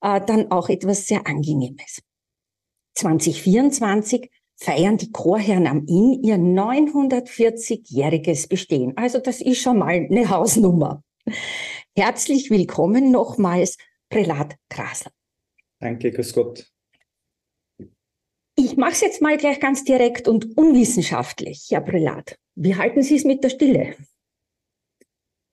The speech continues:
Speaker 2: Bei uns im klösterlichen Alltag ist ja die, die Stille vorgegeben.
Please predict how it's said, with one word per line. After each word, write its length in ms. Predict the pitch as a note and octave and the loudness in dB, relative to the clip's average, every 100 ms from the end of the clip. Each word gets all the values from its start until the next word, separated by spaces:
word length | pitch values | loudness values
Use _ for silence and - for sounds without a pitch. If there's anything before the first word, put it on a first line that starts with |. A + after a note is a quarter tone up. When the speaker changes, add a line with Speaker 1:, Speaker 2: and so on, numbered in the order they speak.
| _ - | _ -2
Speaker 2:
Bei 180 | C#3 C3+ | 2 2
uns 200 | D3+ D3 | 2 2
im 160 | C3+ | 0
klösterlichen 560 | C3 C#3+ D3 C#3+ C#3 C#3 | 2 0 2 0 0 -2
Alltag 420 | A#2+ C#3 D3+ D3 | -2 0 0 0
ist 200 | C#3+ - | -4 -2
ja 120 | C3+ | -2
die, 480 | C3 - B2+ A#2+ B2 | -2 -6 -4 -4 -4
die 140 | C3 | -4
Stille 420 | - - D#3 D#3 C#3 | -4 -2 2 2 2
vorgegeben. 1080 | - B2+ D#3 E3+ D#3 C#3 D3 E3 D#3+ D#3 | 0 2 2 0 -2 -2 -2 -2 -4 -8